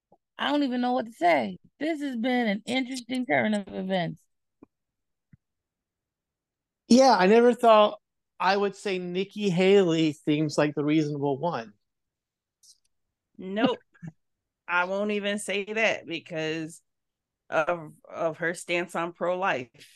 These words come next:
Speaker 2: Yeah,
Speaker 3: So,
Speaker 2: yeah.
Speaker 3: none of them deserve, none of them are worthy of my choice.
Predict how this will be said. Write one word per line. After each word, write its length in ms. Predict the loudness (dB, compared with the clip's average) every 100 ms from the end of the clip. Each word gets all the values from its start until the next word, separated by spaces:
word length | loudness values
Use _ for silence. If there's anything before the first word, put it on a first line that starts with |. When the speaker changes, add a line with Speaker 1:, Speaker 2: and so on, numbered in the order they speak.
| _ _ -2
Speaker 2:
Yeah, 400 | 0 0 -2 -10 -18
Speaker 3:
So, 340 | _ -14 -14 -16 _
Speaker 2:
yeah. 260 | -20 -8 -4
Speaker 3:
none 240 | -2 -2
of 160 | -2 -2
them 200 | -4 -4
deserve, 540 | -8 -4 -6 -6 -10 _ -12
none 260 | -8 -6
of 120 | -6 -6
them 180 | -6
are 160 | -6 -8
worthy 460 | -10 -10 -12 -10 -12
of 120 | -12
my 200 | -16 -16
choice. 440 | -18 -18 -20 -20